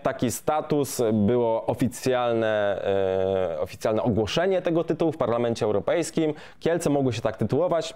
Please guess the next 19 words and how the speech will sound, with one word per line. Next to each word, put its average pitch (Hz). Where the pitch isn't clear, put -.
Za -
wiele 214
to 202
nie 175
oznaczało, 147
ale 143
wiecie, 98
dla 107
takiego 196
małego 139
miasta 151
czy 113
średniego 110
miasta 147
to -
jest 165
zawsze 120
jakaś 107
atrakcja. -